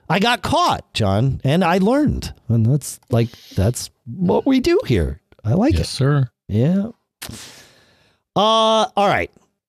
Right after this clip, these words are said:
Speaker 1: J P has a question. He says, "Fellers." Yeah, it's the same J P from earlier in the episode. You might remember.
Speaker 2: J P in L A, right?
Speaker 1: Or in Maine. I don't know where he is. He,
Speaker 2: Oh,
Speaker 1: he's a,
Speaker 2: yeah,
Speaker 1: he's
Speaker 2: he's,
Speaker 1: a
Speaker 2: he, he's
Speaker 1: bi-coastal
Speaker 2: all over the
Speaker 1: dude.
Speaker 2: place.
Speaker 1: Yeah.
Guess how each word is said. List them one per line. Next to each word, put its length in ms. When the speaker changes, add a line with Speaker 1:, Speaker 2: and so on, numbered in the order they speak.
Speaker 1:
J 320
P 420
has 600
a 60
question. 640
He 200
says, 480
"Fellers." 640
Yeah, 200
it's 120
the 80
same 220
J 160
P 160
from 180
earlier 340
in 80
the 120
episode. 500
You 80
might 180
remember. 360
Speaker 2:
J 180
P 200
in 100
L 200
A, 300
right? 280
Speaker 1:
Or 200
in 160
Maine. 300
I 140
don't 160
know 100
where 240
he 140
is. 320
He, 300
Speaker 2:
Oh, 160
Speaker 1:
he's 60
a, 20
Speaker 2:
yeah, 160
Speaker 1:
he's 220
Speaker 2:
he's, 120
Speaker 1:
a 20
Speaker 2:
he, 100
he's 60
Speaker 1:
bi-coastal 540
Speaker 2:
all 60
over 100
the 60
Speaker 1:
dude. 120
Speaker 2:
place. 220
Speaker 1:
Yeah. 220